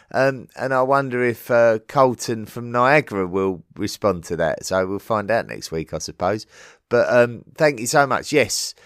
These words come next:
um, a lot of people do switch off at this point of the show. I can see that from the, from the reports of the podcast. They,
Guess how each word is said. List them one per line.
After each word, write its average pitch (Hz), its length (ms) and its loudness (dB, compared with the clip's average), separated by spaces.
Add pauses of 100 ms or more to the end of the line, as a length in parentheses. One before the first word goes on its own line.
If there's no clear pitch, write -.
(200)
um, 139 360 0
a 143 60 2
lot 165 160 6
of - 100 -4
people 131 300 0
do 143 260 0
switch 135 400 -4
off 113 240 2
at - 100 -8
this - 180 -10
point 90 380 -6
of - 120 -18
the 87 100 -12
show. 82 300 -4
I 95 100 -2
can 92 180 -12
see 104 260 -4
that 80 240 -6
from 85 280 -10
the, 85 320 -8
from 90 220 -14
the 85 100 -10
reports 87 580 -8
of 80 120 -18
the 76 80 -18
podcast. 80 680 -8
They, 78 220 -6